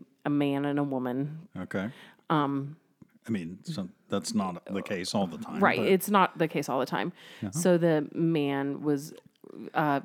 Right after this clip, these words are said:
Speaker 1: very ready to have penetrative sex with the woman.
Speaker 2: That, like,
Speaker 1: in
Speaker 2: always happens.
Speaker 1: Yeah. And, uh, w-,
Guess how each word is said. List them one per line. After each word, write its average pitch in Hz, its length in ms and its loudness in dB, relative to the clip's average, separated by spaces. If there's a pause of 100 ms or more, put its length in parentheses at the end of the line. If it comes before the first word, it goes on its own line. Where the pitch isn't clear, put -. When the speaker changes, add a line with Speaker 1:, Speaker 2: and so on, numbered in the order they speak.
(120)
Speaker 1:
very 139 560 2
ready 147 680 -4 (460)
to 147 640 2 (120)
have 135 420 -2 (200)
penetrative 139 600 -4
sex - 500 -8
with 139 260 -4
the 147 220 -4
woman. 127 480 -4 (200)
Speaker 2:
That, 92 300 -2
like, 165 120 2
Speaker 1:
in 147 380 -2 (360)
Speaker 2:
always 82 340 -6
happens. - 540 -14
Speaker 1:
Yeah. 131 300 4 (240)
And, 147 640 0 (460)
uh, 139 280 2
w-, 151 480 -8